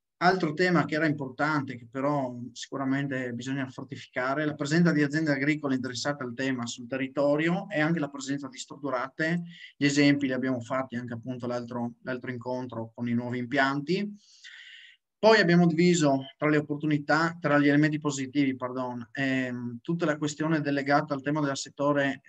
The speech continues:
del settore della castanicoltura, eh, con, diciamo, con le, con le istituzioni, con la politica.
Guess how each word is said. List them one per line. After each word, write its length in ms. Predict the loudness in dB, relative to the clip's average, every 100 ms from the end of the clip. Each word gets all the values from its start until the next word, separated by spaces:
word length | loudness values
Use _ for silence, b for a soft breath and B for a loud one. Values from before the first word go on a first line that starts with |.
| -8
del 140 | -8
settore 360 | -8 -10 -10 -6
della 120 | -6
castanicoltura, 1080 | -6 -8 -8 -6 -10 -6 -2 0 0 -2 -8 _
eh, 460 | -6 -4 -2 -6 -8
con, 240 | -4 -2
diciamo, 400 | -2 -2 -2 0
con 120 | 2
le, 180 | 2 2
con 100 | 2
le 80 | 0
istituzioni, 720 | 0 -4 -6 0 2 2 0
con 120 | -2
la 100 | -6
politica. 600 | -2 -2 -2 -4 -2 -2